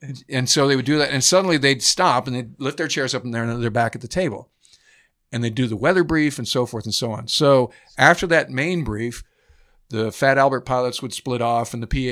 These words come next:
A O would leave, and the weather guy would leave, and the maintenance officer leaves. And so now it's just, you know,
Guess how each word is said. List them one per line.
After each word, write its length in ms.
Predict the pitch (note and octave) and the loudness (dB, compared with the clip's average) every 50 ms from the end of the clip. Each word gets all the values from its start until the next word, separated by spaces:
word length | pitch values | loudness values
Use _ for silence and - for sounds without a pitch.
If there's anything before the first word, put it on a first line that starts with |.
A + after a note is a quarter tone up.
| A#2+ | -2
A 40 | A#2+ B2 | -2 -2
O 60 | A#2+ | -2
would 140 | A#2+ A#2+ G#2+ | -2 -2 -4
leave, 380 | A#2 A#2 A#2 A#2 A#2 A#2 A2 A2+ | -2 -2 0 0 0 -2 -2 -4
and 80 | A2+ | -8
the 60 | A2 | -8
weather 260 | A2 B2 C3 B2+ B2+ A2+ | -4 -4 -4 -2 -2 -2
guy 240 | C3 A#2+ A#2+ A#2 | -2 0 0 0
would 140 | A#2+ A#2+ A2+ | -2 -4 -4
leave, 400 | A#2 A#2 A2+ A2+ A2+ A#2 A#2 G#2 | -4 -4 -4 -4 -4 -4 -4 -4
and 100 | A2+ A2 | -6 -6
the 180 | A2 A2 G#2+ G#2+ | -6 -6 -6 -6
maintenance 340 | A#2 A#2+ C3 C3 B2+ - B2+ | -4 -6 -6 -6 -6 -4 -4
officer 320 | A#2+ A#2 A2 - C3 A#2 | -4 -4 -6 -8 -10 -10
leaves. 280 | A2+ A2 A2 A2+ G#2 - | -10 -10 -10 -10 -8 -8
And 80 | A2+ | -8
so 140 | - C3+ B2 | -6 -4 -4
now 220 | B2 C3 C#3 C#3+ | -2 0 0 0
it's 140 | C#3 - - | 0 -2 -4
just, 320 | - - C3+ A#2 - - A#2 B2 - _ _ _ _ _ _ | -6 -6 -6 -6 -6 -8 -12 -16 -20 _ _ _ _ _ _
you 100 | - C3 | -8 -6
know, 240 | A2+ A2+ A2 G#2+ G#2 | -6 -4 -6 -6 -8